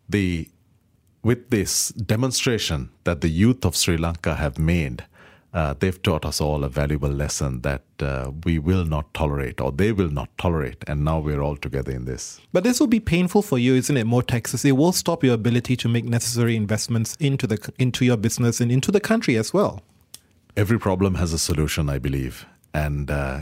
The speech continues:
Speaker 1: yes, the taxes are necessary because there is a social overhead. We are part of a community, and the community is
Speaker 2: Mm.
Speaker 1: suffering if we don't, uh, participate in that. And the fact is that as a business, we really have a unique ability to say, "Look, how are we gonna deal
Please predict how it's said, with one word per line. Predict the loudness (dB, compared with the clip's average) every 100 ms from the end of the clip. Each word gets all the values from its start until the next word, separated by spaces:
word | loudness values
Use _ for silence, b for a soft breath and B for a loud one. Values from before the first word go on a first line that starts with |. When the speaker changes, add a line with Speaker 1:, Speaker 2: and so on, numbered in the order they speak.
| 0
Speaker 1:
yes, | 0 0 -6 -6
the | -6
taxes | -4 -4 -2 -2 0
are | -2
necessary | -2 -2 0 0 0 -2 -4 B B B -4
because | 0 0 2
there | 2
is | 2 0
a |
social | 0 0 0 0
overhead. | 0 0 0 2
We | 0
are |
part | 0 -2 -2
of |
a | -4
community, | -4 0 2 0 0
and | -2
the | -2
community | -2 0 0 -2
is | -2
Speaker 2:
Mm. |
Speaker 1:
suffering | 0 0 0 -2 -2 -10 B B -10
if | -2
we | 0
don't, | 2 2 0 -2 -8 B B B -6
uh, | -4 -2 -4 -8 -4
participate | -2 0 2 2 2 2 0
in | -2 0
that. | -2 -2 -6 -18 B B B B
And | 2 2
the |
fact | 0 -2 -4 -2 2
is | 2
that | 2 0
as | 0
a | 0
business, | 0 2 2 2 0 -2
we | 2 2 4 0
really | 0 0 2
have | 2 2 0 -4 -12 B B B -2
a |
unique | 0 2 4 2 2 -4
ability | -4 0 2 2 0
to | 0
say, | 0 2
"Look, | 2 0 -2
how | -4 0 2
are | 2
we | 2
gonna | 0 -2 -2
deal | -2 0